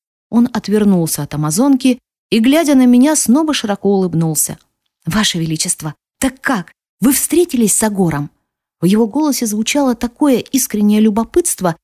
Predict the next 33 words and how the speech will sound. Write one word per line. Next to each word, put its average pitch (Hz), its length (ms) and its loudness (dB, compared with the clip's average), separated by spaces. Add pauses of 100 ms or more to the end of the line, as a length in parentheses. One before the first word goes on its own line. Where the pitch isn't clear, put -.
(120)
что - 200 -2
я 339 100 2
не 311 140 0
стала 294 320 -2
ничего 220 400 0
скрывать 208 680 -2
и 254 100 -4
кивнула. 160 580 -4 (460)
Виним 226 420 4
засиял 247 500 0
еще 180 380 -2
ярче. 160 560 -2 (400)
«И 208 200 -2
как 220 280 -4
вам 160 160 -2
мой 156 200 0
друг?» 175 400 -2 (640)
Сердце - 440 -6
кольнуло, 143 500 -10 (280)
но 175 60 -2
я 202 120 0
справилась. - 680 -8 (380)
Растянула 311 580 2
губы 196 380 0
в 143 80 -6
улыбке 285 480 0
и 220 180 -4
ответила. 156 680 -4 (400)
«Да, 208 360 -2 (120)
я 247 180 0
встретилась 285 560 -2
с - 60 -2
Агором, 247 440 -2